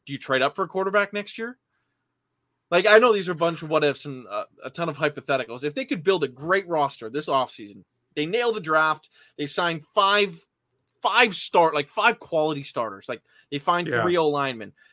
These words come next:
Speaker 1: they, they find a, a defensive lineman and a corner.
Speaker 2: Okay.
Speaker 1: Uh, they na-, they nail it. Like, and they, they have a good draft and find starters in the draft too. Uh,
Speaker 2: If this,
Speaker 1: ne-,
Speaker 2: if
Speaker 1: next
Speaker 2: this,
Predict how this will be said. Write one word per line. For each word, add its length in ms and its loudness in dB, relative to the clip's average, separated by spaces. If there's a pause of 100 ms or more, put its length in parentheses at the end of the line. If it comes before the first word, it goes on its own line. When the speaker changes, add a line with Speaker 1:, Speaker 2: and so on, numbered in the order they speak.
Speaker 1:
they, 160 -2
they 160 -4
find 320 -2
a, 320 0 (120)
a 60 -6
defensive 440 -6
lineman 340 -2
and 140 -6
a 20 -12
corner. 360 -8
Speaker 2:
Okay. 280 -2 (160)
Speaker 1:
Uh, 180 -6
they 160 0
na-, 300 0
they 140 0
nail 400 0
it. 100 -10 (180)
Like, 160 -2
and 140 -2
they, 140 -4
they 140 0
have 180 -2
a 60 -6
good 260 -2
draft 360 -2
and 140 -18
find 220 -4
starters 400 -4
in 80 -10
the 40 -10
draft 340 -4
too. 240 -10 (1500)
Uh, 80 -6
Speaker 2:
If 140 8
this, 240 8
Speaker 1:
ne-, 80 4
Speaker 2:
if 80 -4
Speaker 1:
next 220 4
Speaker 2:
this, 380 2